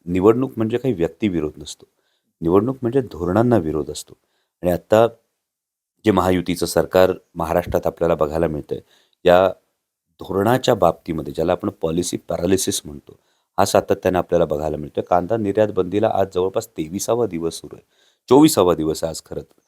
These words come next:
आणि या चोवीस दिवसांमध्ये जेव्हा महाविकास आघाडीचे, अ, लोक शेतकरी आक्रोश मोर्चा काढतायत, त्यावेळी महायुतीच्या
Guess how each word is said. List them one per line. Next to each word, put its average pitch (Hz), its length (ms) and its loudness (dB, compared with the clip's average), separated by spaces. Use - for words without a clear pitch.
आणि 104 140 0
या 117 60 4
चोवीस 113 360 4
दिवसांमध्ये 87 640 -2
जेव्हा 98 220 -4
महाविकास 101 600 -2
आघाडीचे, 87 1160 -2
अ, 82 360 2
लोक 98 360 4
शेतकरी 120 400 0
आक्रोश 95 320 -2
मोर्चा 85 240 -4
काढतायत, 78 460 -8
त्यावेळी 104 200 2
महायुतीच्या 110 840 0